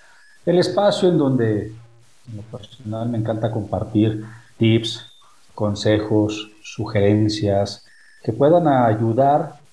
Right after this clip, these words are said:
para que contadores, administradores, empresarios, emprendedores y que prácticamente cualquier persona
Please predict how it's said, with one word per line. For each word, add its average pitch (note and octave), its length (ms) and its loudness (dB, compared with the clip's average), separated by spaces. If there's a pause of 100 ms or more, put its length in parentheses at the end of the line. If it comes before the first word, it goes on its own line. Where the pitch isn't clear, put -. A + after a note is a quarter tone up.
(200)
para G2 300 -8
que F#2 640 -6 (480)
contadores, A2+ 840 0
administradores, G2+ 1400 0
empresarios, A2+ 960 0
emprendedores G#2+ 1080 2 (500)
y B2 60 -12
que - 100 -12
prácticamente C#3 640 0
cualquier A#2+ 560 0
persona B2 760 -2